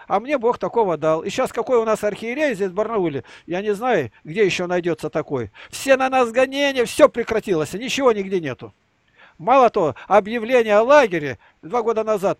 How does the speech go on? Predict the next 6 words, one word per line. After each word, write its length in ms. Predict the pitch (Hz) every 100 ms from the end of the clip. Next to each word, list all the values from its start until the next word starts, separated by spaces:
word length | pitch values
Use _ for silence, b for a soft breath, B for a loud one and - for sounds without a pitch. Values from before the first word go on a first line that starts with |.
| B -
приклеили 580 | 240 - 269 269 247
на 140 | 233 226
центральный 640 | 262 240 240 254 226 208
храм 480 | - 220 330 285 143 -
Покровский, 640 | 247 254 233 - 151 120 b
внутри 580 | 180 294 302 311 135